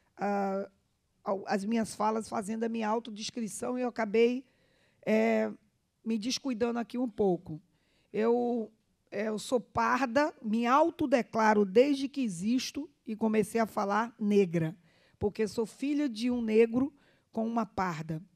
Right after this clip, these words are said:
É, tenho um metro e sessenta e cinco de altura, os cabelos abaixo do ombro, altura dos seios. Hoje estão coloridos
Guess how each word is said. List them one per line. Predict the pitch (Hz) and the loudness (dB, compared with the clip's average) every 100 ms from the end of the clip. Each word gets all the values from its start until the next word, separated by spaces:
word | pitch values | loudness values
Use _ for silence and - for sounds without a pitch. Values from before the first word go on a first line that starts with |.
| _ _ _ _ _ - | _ _ _ _ _ -6
É, | 202 208 | -2 -2
tenho | 202 247 | -4 -4
um | 226 | -2
metro | 214 233 254 247 247 233 - | -2 0 -2 -4 -8 -8 -10
e | 226 226 220 220 202 | -8 -6 -4 -6 -6
sessenta | - 208 226 214 208 | -6 -8 -8 -4 -4
e | |
cinco | 180 - 202 196 196 | -4 -8 -8 -6 -6
de | 175 214 | 0 2
altura, | 208 180 196 190 208 240 - _ _ _ _ _ - | 2 0 -4 2 4 2 0 _ _ _ _ _ -16
os | 208 | -12
cabelos | - 214 180 202 190 190 185 | -2 -2 4 4 4 0 0
abaixo | 196 185 214 202 - 196 180 - _ | -2 0 -2 -2 -6 -6 -6 -12 _
do | 196 202 | 2 4
ombro, | 208 240 247 240 | 4 4 2 2
altura | 226 208 - 214 | 2 0 -2 -2
dos | 196 190 | 0 -6
seios. | - - 214 233 247 254 - - _ _ _ - | -6 0 4 4 2 -4 -10 -20 _ _ _ 0
Hoje | 208 226 202 170 190 - _ | 6 6 6 0 -6 -10 _
estão | - - 202 208 202 202 _ | -14 -4 -2 -2 -4 -12 _
coloridos | 226 233 214 202 254 254 262 277 143 - - | 0 4 4 2 -2 0 0 0 -4 -10 -16